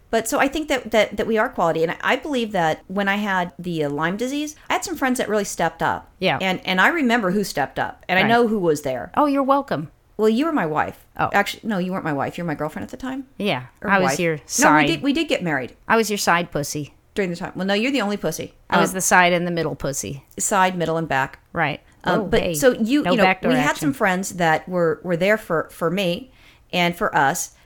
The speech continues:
Speaker 1: And, and I remember them, and it, it means a lot to me. And I, and I, I wasn't, I wasn't saying, I wasn't calling people up, "Hey, can you help me with this, that, or the other?" 'Cause I had Virginia, and I had my parents,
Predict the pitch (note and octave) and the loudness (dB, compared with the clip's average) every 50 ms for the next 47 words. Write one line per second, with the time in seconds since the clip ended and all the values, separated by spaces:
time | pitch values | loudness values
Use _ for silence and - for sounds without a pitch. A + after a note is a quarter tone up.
0 | - _ - G3+ G3+ - - G#3+ G#3+ G#3+ A3+ C4+ C4 C4 C#4 D#4+ E4+ D#4+ G#3+ D#3 | -20 _ -2 -2 0 0 0 0 2 2 2 2 2 2 2 2 0 -2 -2 -2
1 | C#3+ C#3+ - - F#3+ F#3+ G3 - - - G#3+ - - A3+ A3 G#3+ G#3+ A3 G3+ G3 | -4 -4 -4 -4 -4 -4 -4 -4 0 2 2 2 4 2 0 0 -2 -2 -2 0
2 | G3+ G#3+ - - - - - D#4+ D4 F#3 C#3 C#3+ E3 F3+ F3+ - - - G3+ G#3 | -2 -2 -2 -6 -10 -10 -8 -6 -4 -4 -4 0 2 4 4 4 4 4 4 6
3 | G#3+ A3+ A3 - - F#3+ F#3+ A3+ C4 C#4+ C#4 A#3 A3 G#3+ - - - _ _ _ | 6 4 2 0 0 2 2 2 2 2 0 -2 -2 -6 -6 -8 -12 _ _ _
4 | _ _ _ - - F3+ G#3 A#3 B3+ A#3+ A3+ G3+ - G#3 F3+ F3+ F3+ - F#3 G3 | _ _ _ -8 0 2 2 2 2 0 -2 -2 0 0 0 0 0 0 0 2
5 | G#3 G#3 G#3+ - G3+ G#3 G3 G3 G3 E3+ F#3 E3 - G#3 G3+ G3+ - A3 G#3 G3 | 2 0 -2 -2 -2 -2 -2 -2 -2 0 -2 0 0 -2 -4 -4 -4 -4 -2 -2
6 | G3 - F3+ F3+ F3 - - F3+ F3+ F3+ - F3+ E3+ E3 E3 F3+ F3+ E3+ E3+ - | -2 -2 -2 -4 -4 -2 0 0 0 0 0 0 2 2 2 2 0 0 -2 -2
7 | F#3 E3+ F3 D#3+ D#3 - D3+ D#3 F#3 F#3 F#3+ F#3 F#3 F3 D#3+ E3 D#3 D3+ D3 D3+ | -2 0 0 0 0 -2 -2 -2 -2 -2 -2 -2 -2 -2 -2 -2 -2 -4 -4 -4
8 | A3+ F#3+ F3 F3 F3 E3+ - | -2 0 0 0 -2 -4 -8